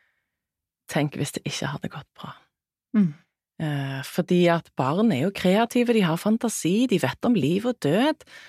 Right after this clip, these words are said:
Speaker 1: og det setter jo i gang masse prosesser. Og så kan det være et tema som vi foreldre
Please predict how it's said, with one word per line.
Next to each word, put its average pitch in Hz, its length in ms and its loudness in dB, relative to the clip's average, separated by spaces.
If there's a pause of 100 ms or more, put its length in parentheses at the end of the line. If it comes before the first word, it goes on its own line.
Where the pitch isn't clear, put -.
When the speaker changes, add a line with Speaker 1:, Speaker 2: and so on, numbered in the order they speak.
(120)
Speaker 1:
og 208 80 0
det 220 100 2
setter - 400 -4
jo 233 60 4
i 202 80 0
gang 175 260 2
masse - 460 0 (500)
prosesser. - 720 -6 (1120)
Og 214 80 0
så - 100 0
kan 233 160 2
det 220 120 4
være 220 180 2
et - 80 -18
tema 202 320 4
som 175 160 0
vi 175 80 2
foreldre 175 540 -2